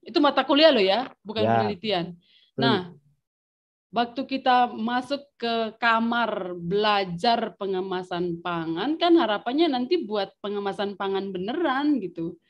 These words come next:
Speaker 1: Walaupun belum penelitian, tapi loh, apa alatnya gitu. Nah, dalam mata kuliah Pak Bosko ini udah belajar tentang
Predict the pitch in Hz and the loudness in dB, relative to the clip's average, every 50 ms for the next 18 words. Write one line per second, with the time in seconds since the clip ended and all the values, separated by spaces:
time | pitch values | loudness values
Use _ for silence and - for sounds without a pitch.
0 | _ _ _ _ _ _ _ _ _ _ _ _ _ 185 196 202 214 208 - 302 | _ _ _ _ _ _ _ _ _ _ _ _ _ -2 0 0 0 0 0 2
1 | 330 311 240 226 226 214 196 208 208 214 214 214 226 220 - 330 349 359 269 247 | 2 4 2 2 0 -2 -2 -2 -2 -2 -2 -2 -2 0 4 4 6 6 6 4
2 | 254 254 262 269 254 226 226 226 226 - 349 - - - _ _ - 214 190 170 | 4 4 2 0 0 0 -2 -2 0 0 0 0 -2 -6 _ _ -4 -2 -2 -2
3 | 170 - - _ _ _ _ _ 226 285 339 339 - 453 - - 330 339 349 349 | -4 -8 -16 _ _ _ _ _ 0 0 0 2 2 2 2 4 4 6 4 4
4 | 349 349 339 302 311 330 320 262 208 175 - 170 170 170 - _ _ _ _ _ | 2 2 0 2 2 2 0 0 -2 -6 -8 -8 -10 -10 -12 _ _ _ _ _
5 | _ 196 185 175 170 170 170 - _ _ _ - 196 185 196 190 185 185 180 175 | _ -6 -4 -4 -4 -4 -6 -10 _ _ _ -8 -6 -4 -4 -4 -4 -4 -6 -6
6 | - 185 175 175 - - 185 175 175 175 175 - 165 165 170 185 180 - _ 175 | -6 -8 -8 -6 -6 -4 -2 -2 -2 -4 -6 -8 -8 -8 -8 -8 -10 -8 _ -4
7 | 165 208 285 311 - 240 196 170 165 175 170 170 170 170 247 254 247 - 202 190 | -2 -2 -2 -4 -4 -6 -6 -4 -2 -2 -2 -2 -2 -2 -6 -8 -8 -10 -10 -8
8 | 196 185 175 208 226 233 240 240 | -8 -8 -10 -10 -10 -10 -12 -14